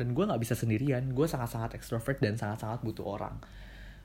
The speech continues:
Ketika satu kali, dua kali terjadi, gue di mall ditinggal sama teman gue atau teman gue, bahkan gak usah gue ditinggal teman gue, teman gue ke toilet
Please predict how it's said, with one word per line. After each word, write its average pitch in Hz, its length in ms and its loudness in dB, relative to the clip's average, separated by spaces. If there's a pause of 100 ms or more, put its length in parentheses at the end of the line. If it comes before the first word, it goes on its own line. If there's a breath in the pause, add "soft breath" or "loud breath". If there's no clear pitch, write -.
(440 loud breath)
Ketika 170 600 4
satu 160 240 2
kali, 123 280 6
dua 117 160 8
kali 113 120 2
terjadi, 113 480 0
gue 131 160 4
di 117 120 2
mall 120 280 0
ditinggal 101 360 2
sama 104 200 -2
teman 98 280 -4
gue 135 180 2
atau 127 280 2
teman 110 220 2
gue, 127 140 4
bahkan 175 300 4
gak 165 80 6
usah 190 160 4
gue 214 120 8
ditinggal 143 220 2
teman 104 300 -2
gue, 107 160 4
teman 113 240 0
gue 135 100 4
ke - 80 0
toilet 113 240 4